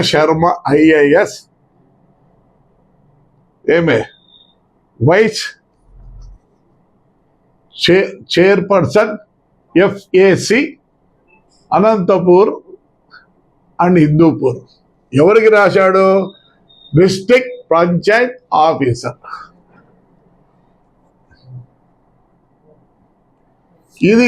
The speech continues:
ఎన్ని రోజులు జరుగుతుంది? ఎలక్షన్ అయిపోయిన నెక్స్ట్ డే నుంచి with all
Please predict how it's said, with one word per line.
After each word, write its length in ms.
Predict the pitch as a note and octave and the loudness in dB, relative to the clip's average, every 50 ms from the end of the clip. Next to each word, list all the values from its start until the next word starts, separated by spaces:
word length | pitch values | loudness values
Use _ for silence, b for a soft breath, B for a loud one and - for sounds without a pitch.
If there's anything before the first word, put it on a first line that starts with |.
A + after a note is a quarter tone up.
| G#3+ F#3+ | 2 2
ఎన్ని 160 | G3 G#3 A3+ A#3+ A#3+ | 2 2 2 2 2
రోజులు 200 | B3 A#3+ A#3 G#3+ A3+ | 2 2 2 0 0
జరుగుతుంది? 640 | A3 G#3+ G#3+ G#3+ A3 G#3+ G#3+ G#3+ G#3 G#3 G#3 G#3 G#3 G3+ G3+ E3+ E3+ E3+ - _ _ _ _ _ _ _ _ _ _ _ _ _ _ _ _ _ _ _ _ - - _ _ _ - D3+ F3+ | 0 0 0 0 0 -2 -2 -2 0 0 2 2 2 0 -4 -10 -18 -20 -20 _ _ _ _ _ _ _ _ _ _ _ _ _ _ _ _ _ _ _ _ -20 -20 _ _ _ -2 0 0
ఎలక్షన్ 560 | G#3 A#3 B3 B3 A#3+ F3 - A#3 A3+ A3 A3+ A3+ | 2 2 0 0 0 -2 -2 -2 -2 0 0 0
అయిపోయిన 440 | A3 A3+ A3 G#3 A3+ A3 A3 A3 A3+ A3 G#3+ G3+ G3 F#3+ F#3 | 0 0 0 0 0 0 0 0 0 -2 0 0 0 0 0
నెక్స్ట్ 260 | F#3 G3 G3 G#3 G3 A#3 | 0 0 -2 -2 0 0
డే 80 | B3 A#3+ A#3+ A3 | 0 0 2 0
నుంచి 280 | G#3+ G#3+ G3+ F3 B3+ D4+ B4 - - _ _ _ _ _ _ _ _ _ _ _ _ _ _ _ - - - - - _ _ _ _ | -2 -2 -2 -2 -2 -4 -4 -6 -14 _ _ _ _ _ _ _ _ _ _ _ _ _ _ _ -10 -10 -10 -10 -12 _ _ _ _
with 140 | - D3 F#3 F3+ F#3+ | -4 0 0 2 2
all 260 | A3 C4 C#4+ D4 | 2 2 2 0